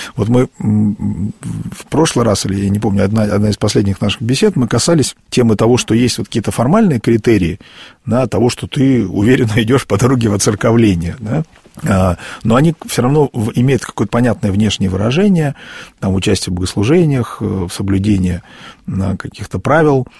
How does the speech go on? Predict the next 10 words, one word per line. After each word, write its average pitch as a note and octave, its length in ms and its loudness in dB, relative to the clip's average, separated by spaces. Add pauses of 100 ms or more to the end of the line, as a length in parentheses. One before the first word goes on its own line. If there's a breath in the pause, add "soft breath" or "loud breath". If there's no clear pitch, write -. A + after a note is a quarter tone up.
(300 loud breath)
э, A2 160 -2
знание C#3 380 2
этих A#2+ 200 -4
правил, A2+ 300 -2
прежде G#2 220 -2
всего, F#2+ 140 -6
соблюдение A2+ 680 0
их, G#2+ 260 -2 (120)
там, - 280 -12 (340 loud breath)
э, G2 140 -4